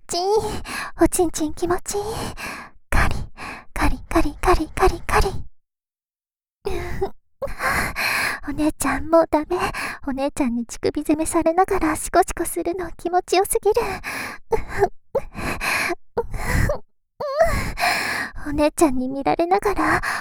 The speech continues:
おちんちんしごくの気持ちいい。お姉ちゃんにオナニー見せつけるの気持ちいい。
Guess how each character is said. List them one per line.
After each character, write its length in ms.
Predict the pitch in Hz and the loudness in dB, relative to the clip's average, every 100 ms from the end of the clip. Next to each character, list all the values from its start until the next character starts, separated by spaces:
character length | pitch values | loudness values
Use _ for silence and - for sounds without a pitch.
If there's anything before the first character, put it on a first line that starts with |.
| - | 0
お 60 | 254 | 2
ち 180 | - | 2
ん 80 | 269 | -4
ち 120 | - 226 | 2 2
ん 60 | |
し 160 | 226 - | 2 0
ご 120 | 285 | 0
く 140 | - | 2
の 120 | 302 262 | 2 0
気 160 | - | -4
持 120 | 302 320 | 2 2
ち 160 | - | 2
い 20 | 381 | 0
い。 40 | 415 440 427 392 - - - | 0 -2 -2 -4 -6 -6 -2
お 80 | 247 | 0
姉 180 | 262 | 0
ち 120 | 262 247 | 2 2
ゃ 40 | |
ん 80 | 226 | 4
に 80 | 247 | 2
オ 100 | 285 | 2
ナ 120 | 311 | 0
ニ 140 | 320 269 | 0 -2
ー 40 | |
見 100 | 269 | -2
せ 140 | - | -2
つ 100 | 302 | -2
け 140 | - 349 | -2 2
る 100 | 381 | 4
の 120 | 370 | 2
気 160 | - 330 | 0 0
持 120 | 339 | 2
ち 140 | - | 2
い 20 | |
い。 20 | 415 | -2